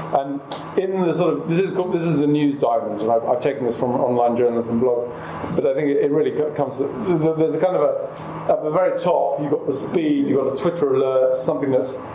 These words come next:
really happened, it's an instant issue, and then, um, and then in the middle is what investigative journalism is. Depth, it's expanded, it takes a long period of time, and Paul Bradshaw is, explains this in, in that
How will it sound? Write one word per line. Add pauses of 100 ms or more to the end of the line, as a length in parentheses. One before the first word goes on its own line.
(160)
really
happened,
it's
an
instant (600)
issue, (220)
and
then, (340)
um,
and
then
in
the
middle
is
what
investigative
journalism
is. (120)
Depth,
it's
expanded, (180)
it
takes
a
long
period
of
time, (320)
and
Paul
Bradshaw
is,
explains
this
in, (440)
in
that